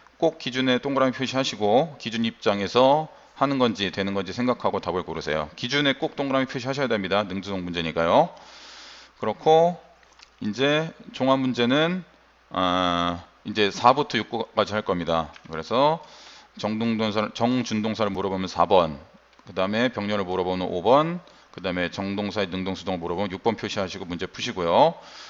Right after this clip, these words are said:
정준동사는 정동사의 V 표시하시고,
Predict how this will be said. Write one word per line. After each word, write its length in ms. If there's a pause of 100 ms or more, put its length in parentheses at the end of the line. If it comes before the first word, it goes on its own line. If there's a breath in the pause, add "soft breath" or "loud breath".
(140 loud breath)
정준동사는 1300 (880)
정동사의 500
V 200
표시하시고, 920